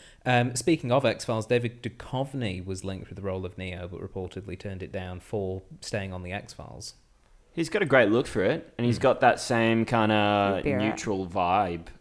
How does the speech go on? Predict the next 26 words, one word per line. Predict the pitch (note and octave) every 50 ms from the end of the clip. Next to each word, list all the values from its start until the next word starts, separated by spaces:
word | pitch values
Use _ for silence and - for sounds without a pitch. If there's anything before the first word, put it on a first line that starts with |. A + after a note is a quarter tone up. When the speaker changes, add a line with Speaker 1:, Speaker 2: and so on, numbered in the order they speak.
| _
Speaker 2:
about | - F2+ D#2+ F2 E2 D#2+ E2 E2+
him | F2+ F#2+ G2
as | F2 D#2+ D#2+
well. | F2 E2 E2+ F2+ E2+ D#2 D#2 G2 A#2+ A#2+ - - - A#2+
Speaker 1:
Mm. | A2 G#2+ G2+ G2
Speaker 2:
It's | -
very, | - - G2 F#2 F2+ E2+ E2+ E2+ E2
like, | D#2+ D#2+ D#2+ - - - _
stoic. | - - - - - - - E2 E2 E2 - - - - - _ _ _ _ _ _ _ _ _ _ _ _ -
Speaker 1:
Yeah. | - G2+ F#2 F#2 - - - -
Speaker 3:
He | - E3 D3+
is | D3 -
also | E3 F3+ - F3
friends | C#3 - - G#2 B2+ -
with | - D3
Tim | - - B2+ C3+
Minchin. | E3 F3+ - - C#3+ C#3+ - - - - - - - - - - - - -
Speaker 1:
Oh, | G#2
there | - F#2+
you | F2+ F2+ G2 A2
go. | A#2 -
Speaker 2:
Is | A2 A2
he | -
actually? | - - - - A#2+ F3 A3+ - - -
<laughs> | _ _ _ -
Speaker 3:
Yeah. | D#4 D4 F#3 - -